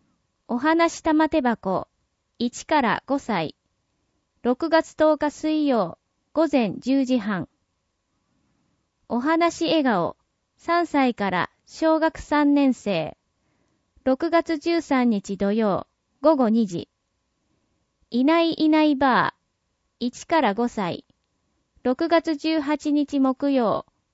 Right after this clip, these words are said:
午前十時半。この指とうまれ。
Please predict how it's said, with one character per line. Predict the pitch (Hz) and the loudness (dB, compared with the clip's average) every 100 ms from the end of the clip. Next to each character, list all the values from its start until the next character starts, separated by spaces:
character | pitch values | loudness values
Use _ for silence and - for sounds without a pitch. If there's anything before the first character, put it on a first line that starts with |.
| _ - | _ -4
午 | 330 294 | -2 0
前 | 240 175 - - | 0 -2 -8 -6
十 | 277 285 | -2 0
時 | 262 240 | -2 -4
半。 | 220 190 269 - _ _ _ _ _ _ _ _ | -4 -6 -8 -14 _ _ _ _ _ _ _ _
こ | 277 285 | 0 2
の | 330 | 2
指 | 330 302 302 | 2 -2 -4
と | - 330 320 | -2 2 4
う | 294 | 4
ま | 220 | 2
れ。 | 175 110 | 0 -6